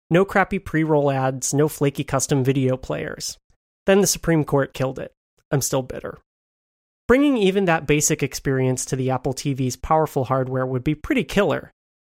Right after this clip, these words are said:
It would increase my use and almost certainly drive more casual T V viewers to buy into the platform.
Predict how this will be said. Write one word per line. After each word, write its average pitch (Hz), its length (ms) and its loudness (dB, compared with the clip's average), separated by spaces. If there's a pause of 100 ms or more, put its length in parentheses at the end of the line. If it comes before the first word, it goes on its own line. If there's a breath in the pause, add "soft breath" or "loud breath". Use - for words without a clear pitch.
(120)
It 202 40 4
would 196 140 6
increase 262 400 0
my 160 160 4
use 139 380 0
and 156 120 2
almost 170 300 2
certainly 196 340 2
drive 135 300 2
more 143 200 2
casual 175 540 -2
T 139 220 -4
V 127 220 -2
viewers 127 400 -2
to 165 100 -6
buy 127 220 0
into 127 320 -2
the 131 80 -2
platform. 151 640 -4